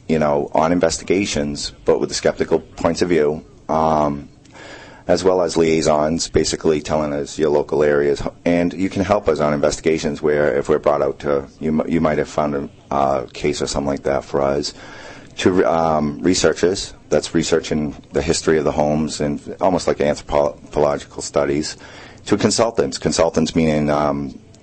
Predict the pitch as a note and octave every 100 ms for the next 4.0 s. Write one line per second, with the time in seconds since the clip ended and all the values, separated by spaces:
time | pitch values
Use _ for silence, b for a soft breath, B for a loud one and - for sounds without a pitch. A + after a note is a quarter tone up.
0 | - - E2 D#2 D#2+ D#2 D2 D#2 D2+ -
1 | - - A1+ C#2 C#2 C#2 - D#2 D#2 D2+
2 | D2+ D2+ - D2 C#2+ C#2+ D#2 D#2 D2 C#2+
3 | - D#2 D2+ D2+ C#2+ D#2+ D#2 E2 F#2+